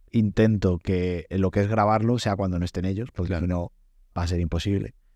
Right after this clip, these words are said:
Speaker 1: Por eso dejé de hacer también directos, eh, en Twitch, porque en esas cuatro horas que tengo, si dedico a un directo, ponle dos, aunque no hagas nada, dos horas se te van en un directo. Eh, ya no puedo hacer otra cosa, ya ni puedo subir un vídeo para YouTube, ni nada.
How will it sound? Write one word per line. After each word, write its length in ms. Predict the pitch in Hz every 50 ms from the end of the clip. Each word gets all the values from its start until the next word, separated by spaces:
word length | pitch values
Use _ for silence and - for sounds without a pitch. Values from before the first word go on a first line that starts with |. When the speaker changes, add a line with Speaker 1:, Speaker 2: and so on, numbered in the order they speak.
| _ _ _ _
Speaker 1:
Por 140 | - 107 98
eso 140 | 90 107 101
dejé 220 | 98 90 - 104
de 60 | 98
hacer 260 | 95 - - 98 90
también 260 | 87 92 92 95 95 95
directos, 440 | 95 90 92 90 - - 92 87
eh, 240 | 95 90 87 87 - -
en 160 | 95 95 95
Twitch, 320 | - 117 117 120 113 - -
porque 640 | - 92 87 87 - 90 85 82 82 80 78 - _ _ _ _ _ _ _ _ - _ _ _ _ _ -
en 220 | - 107 104 104 107
esas 180 | 98 104 95 -
cuatro 280 | - 113 113 123 120 120
horas 160 | 120 120 -
que 120 | - 123
tengo, 320 | 117 123 127 123 107 95 92
si 140 | - 107
dedico 420 | 98 98 98 98 104 107 - 117 113
a 80 | 113
un 100 | 113 113 113
directo, 520 | 113 113 117 120 - - - 101 95 90
ponle 300 | - 101 104 101 101 101
dos, 360 | 101 110 113 113 - - - -
aunque 220 | 92 98 87 104 104
no 80 | 113
hagas 180 | 120 127 131 123
nada, 360 | 127 127 135 147 160 - - _ -
dos 280 | 113 110 113 110 -
horas 200 | 123 117 120 117
se 80 | - 104
te 100 | - 90
van 200 | 90 92 90 90
en 120 | 87 90
un 100 | 90 90
directo. 280 | 85 85 85 85 - _ _ _ _ _ _ _ _ _ _ - _ _ _ _ _
Eh, 220 | - 120 117 107 -
ya 140 | - 107 104
no 100 | 107 101
puedo 140 | 101 95 90
hacer 160 | - 101 92
otra 200 | 92 87 82 85
cosa, 260 | 101 104 95 - 98
ya 160 | 98 98 95
ni 140 | 98 98 92
puedo 380 | - 101 98 98 101 98 98 95
subir 260 | - 107 101 95 95
un 60 | 95
vídeo 220 | 98 98 98 98 90
para 160 | 98 98 101
YouTube, 540 | 107 117 117 135 131 131 131 131 131 131 120
ni 120 | 107 95
nada. 340 | 98 98 95 92 90 92